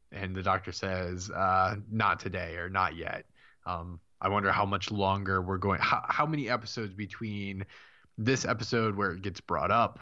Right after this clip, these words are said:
to where we finally see more of the story unfold? Or is this gonna be episode two, it's brought up, and we don't hear about it until series thirteen?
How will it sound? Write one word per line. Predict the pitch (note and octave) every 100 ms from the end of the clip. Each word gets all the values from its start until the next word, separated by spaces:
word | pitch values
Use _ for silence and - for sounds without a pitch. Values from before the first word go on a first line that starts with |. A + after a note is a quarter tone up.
| - -
to | - A2 G#2 G2+ G2
where | F2 F2 F#2+ F#2
we | G2
finally | F#2+ - F#2 F#2+ F#2+ F#2+
see | - F#2
more | F2 F2+ F#2 F#2
of | E2+ F2
the | F2
story | - F2+ F2+ F2+
unfold? | - F2 E2+ - D#2 C#2+ D#2+ - A2+
Or | A2+ A#2
is | A2+
this | A2
gonna | - A#2
be | A2+ G#2
episode | F2+ - G2+
two, | F#2+ D3+ D3+ D3 - - - -
it's | G#2+
brought | G#2 G2+ G2+
up, | G#2+ G2+ -
and | G2+
we |
don't | G2+ F#2+
hear | G2+ F#2
about | F#2+ F#2+
it | E2 F#2
until | G2 F#2 F2+ F#2 F#2 F2+ -
series | - F#2 F2+ F2+ F2+ - - - _ _ _ _ _ _
thirteen? | F2 D2+ - B2+ D#3